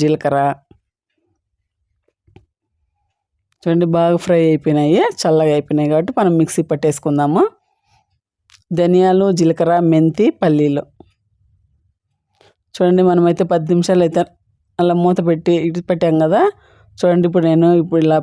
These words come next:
పిండుతుంటే చూడండి, చేదు అనేది చిక్కగా ఎలా వస్తుంది అందులోకి నుంచి నీళ్ళు. అయితే ప్యాన్ పెట్టుకున్నాను, అందులో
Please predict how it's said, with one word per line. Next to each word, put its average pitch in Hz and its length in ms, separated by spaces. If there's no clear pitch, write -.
పిండుతుంటే 165 520
చూడండి, 156 320
చేదు 175 260
అనేది 160 320
చిక్కగా 165 440
ఎలా 160 140
వస్తుంది 151 380
అందులోకి 147 380
నుంచి 147 260
నీళ్ళు. 151 380
అయితే 175 160
ప్యాన్ 160 280
పెట్టుకున్నాను, 147 480
అందులో 156 300